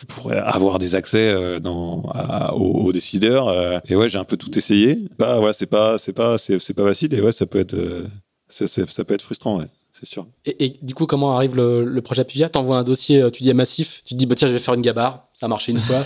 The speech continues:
Speaker 2: <laughs> peut-être deux. <laughs> Je vais leur proposer, euh,
Speaker 1: Alors,
Speaker 2: je vais leur
Speaker 1: euh,
Speaker 2: proposer
Speaker 1: ouais.
Speaker 2: de refaire le Vendée Globe.
Speaker 1: Alors, la première fois que j'en parle, euh, à Jean Bernard, c'était à la fin, donc, de la saison, la fameuse saison, euh, deux mille seize,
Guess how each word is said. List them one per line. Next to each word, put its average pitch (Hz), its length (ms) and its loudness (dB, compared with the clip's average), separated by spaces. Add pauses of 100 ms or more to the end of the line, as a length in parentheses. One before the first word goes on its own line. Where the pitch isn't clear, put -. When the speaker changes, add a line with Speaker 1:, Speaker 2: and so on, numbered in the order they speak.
(120)
Speaker 2:
<laughs> - 140 -20
peut-être 143 360 2
deux. 160 160 2 (760)
<laughs> 147 60 0 (720)
Je - 100 -12
vais 135 60 0
leur 127 120 0
proposer, 139 540 2
euh, 135 40 6
Speaker 1:
Alors, 120 280 4
Speaker 2:
je 117 60 2
vais 127 40 4
leur 135 120 2
Speaker 1:
euh, 127 40 -4
Speaker 2:
proposer 143 320 2
Speaker 1:
ouais. 143 40 2
Speaker 2:
de 143 80 6
refaire 135 440 4
le 156 60 0
Vendée 160 200 2
Globe. 214 180 0
Speaker 1:
Alors, 117 200 4
la 117 100 4
première 139 240 -2
fois 143 120 -4
que 120 60 -8
j'en 113 160 0
parle, 127 420 0
euh, 95 440 2
à 101 120 2
Jean 107 180 -2
Bernard, 117 580 0 (100)
c'était 113 800 0 (160)
à 101 100 2
la 95 140 2
fin, 120 560 -2
donc, 95 240 -2
de 92 80 2
la 95 80 0
saison, 98 300 2
la 95 60 0
fameuse 101 260 0
saison, 95 440 0
euh, 85 160 -2
deux 95 120 0
mille 95 120 0
seize, 131 380 0